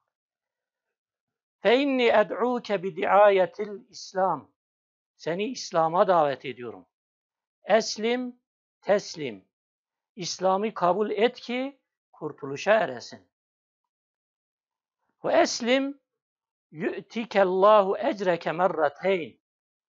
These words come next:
Müslüman ol da Allah Celle Celaluhu senin mükafatını iki kat versin. Fe in tevelleyte fe aleyk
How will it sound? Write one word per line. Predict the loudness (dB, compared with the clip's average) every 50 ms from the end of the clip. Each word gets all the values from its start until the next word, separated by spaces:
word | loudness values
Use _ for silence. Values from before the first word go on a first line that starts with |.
| _ _ _ _ _
Müslüman | -16 -16 -14 -12 -10 -6 -2 -2 -2 0
ol | 2 0 0 0 0
da | 0 0 2 2 2 0 -4 _ _ _ _ _ _ _ _ -2
Allah | 0 0 2 2 2 2 2 2 0 -4
Celle | -2 -2 0 0 0 -2 -4 -2
Celaluhu | -4 -2 0 2 0 0 0 -2 -6 -6 -6 -6 -6 -6 -8 _ _ _ _ _ _
senin | -10 -6 -4 -4 -4 -4 -8 -8 -10
mükafatını | -12 -10 -6 -2 0 0 -2 -2 -4 -6 -6 -6 -8 -12 -14 -12 -10 -10 -10 -10 -12 _ _ _ _ _ _ -18
iki | -18 -14 -10 -10 -8
kat | -6 -4 -4 -4 -6 _
versin. | -14 -14 -14 -14 -14 -16 -18 -18 -20 _ _ _ _ _ _ _ _ _ _ _ _ _ _ _ _ _ _ _ _ _ _ _ _ _
Fe | -2 0 0
in | 0 0 -2 -4
tevelleyte | -2 2 2 4 6 6 6 4 4 2 2 0 0 0 -2 -2 0 0 0
fe | 0 0 2
aleyk | 2 4 4 2 2 0 0 -2 -2 -6 -10 _